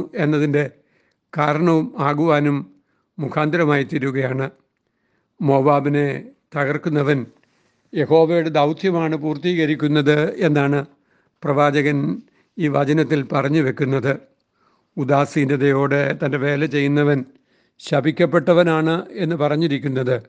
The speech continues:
മോവാബിനെതിരെ വാൾ ചുഴറ്റുവാൻ ദൈവം നിയോഗം നൽകിയവർ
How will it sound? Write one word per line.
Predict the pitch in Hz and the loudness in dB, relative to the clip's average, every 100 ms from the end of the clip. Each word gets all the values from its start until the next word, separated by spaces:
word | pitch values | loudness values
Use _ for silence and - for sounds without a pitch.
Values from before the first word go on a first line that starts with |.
| _ _ _ _ _ | _ _ _ _ _
മോവാബിനെതിരെ | - 139 143 147 147 143 143 131 143 139 156 - - | 0 2 4 4 2 0 -2 -2 -2 -2 -4 -12 -2
വാൾ | 143 143 | 2 2
ചുഴറ്റുവാൻ | 151 156 147 - 151 143 135 - _ _ _ _ _ - | 0 -2 -2 -2 0 0 -2 -8 _ _ _ _ _ -10
ദൈവം | 135 156 190 185 123 - - _ _ _ _ _ _ _ - | 2 4 6 4 0 -6 -14 _ _ _ _ _ _ _ -6
നിയോഗം | 151 160 175 202 202 | 2 4 6 4 2
നൽകിയവർ | 180 147 135 139 131 | 0 -2 -2 -2 -4